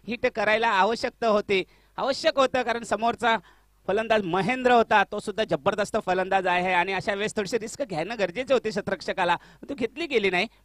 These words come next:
माझ्याकडे संघाकडनं आणि एक धाव मात्र पूर्ण होते आणि अशा प्रकारे तीन चेंडूच्या समाप्तीनंतर धाव संख्या झाली ती अकरा. पहिल्याच चेंडूवर चौकार आल्यानंतर पुढच्या चेंडूवर प्रक-, पंकज यांनी जबरदस्त long ऑफला एक जबरदस्त उस-, उत्तुंग छटकार मारला होता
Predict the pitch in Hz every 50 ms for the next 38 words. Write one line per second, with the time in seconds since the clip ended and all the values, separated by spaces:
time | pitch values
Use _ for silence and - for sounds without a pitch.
0 | - 165 170 190 202 202 - 202 185 190 185 185 196 185 196 185 175 156 - -
1 | _ - 160 175 - - 214 247 - 247 190 180 220 247 254 226 - 220 220 -
2 | 202 185 190 185 170 175 180 196 175 160 131 - _ _ - 151 170 170 156 -
3 | 226 208 - 190 180 - 180 190 185 - 196 208 240 262 254 - - 214 196 190
4 | 190 165 214 - - 165 175 175 - - 175 170 170 165 - 170 151 135 127 147
5 | 180 165 196 180 170 175 160 151 147 147 - 170 - - - - - 110 95 -
6 | _ _ - - 117 147 170 170 - 190 - - 170 165 180 180 175 - - 165
7 | 175 165 202 190 170 170 175 175 165 - 170 - - 175 - - 175 185 - -
8 | 180 180 190 185 175 _ - 170 - 196 196 196 - - - _ - 170 170 165
9 | 196 196 185 190 185 190 196 180 - _ _ _ _ - - 165 160 190 185 190
10 | 208 - - 190 175 165 165 170 185 202 202 190 - 202 196 185 - - _ _
11 | - - - 196 - - 175 185 233 214 226 214 185 175 170 - _ _ - 240
12 | 247 - 370 349 359 349 349 320 - - 214 - - - 220 220 220 202 202 214
13 | 214 196 185 - 185 160